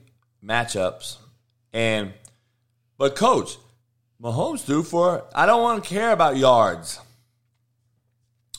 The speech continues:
Herbert won in Kansas City. He's comfortable winning in Kansas City, and he's had big performances in Kansas City. So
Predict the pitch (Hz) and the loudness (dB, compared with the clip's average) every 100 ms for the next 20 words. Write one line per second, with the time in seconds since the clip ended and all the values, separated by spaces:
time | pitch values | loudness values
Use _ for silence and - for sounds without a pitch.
0 | - _ _ _ _ _ _ _ _ - | -20 _ _ _ _ _ _ _ _ -8
1 | - 196 240 233 - 123 135 196 208 165 | 0 2 4 2 0 -4 2 4 2 0
2 | 185 208 202 190 175 147 - 151 151 143 | -2 -2 0 0 0 -2 -2 0 -2 -2
3 | 143 - 185 220 - 170 160 170 196 170 | -4 -2 0 0 0 -2 -2 -2 -2 -2
4 | 143 127 135 131 117 117 135 135 123 131 | -4 -4 -6 -6 -6 -2 -2 -2 -4 -6
5 | 131 135 156 147 95 131 170 156 135 151 | -6 0 0 0 -2 -2 -2 -4 -8 -2
6 | 160 151 131 127 117 120 117 113 117 104 | -2 -2 -4 -6 -6 -8 -8 -6 -6 -6
7 | 95 - 101 80 - _ _ _ _ _ | -6 -6 -6 -10 -18 _ _ _ _ _
8 | _ _ _ _ _ _ _ _ - - | _ _ _ _ _ _ _ _ -6 2
9 | 131 123 117 107 | 4 4 2 -4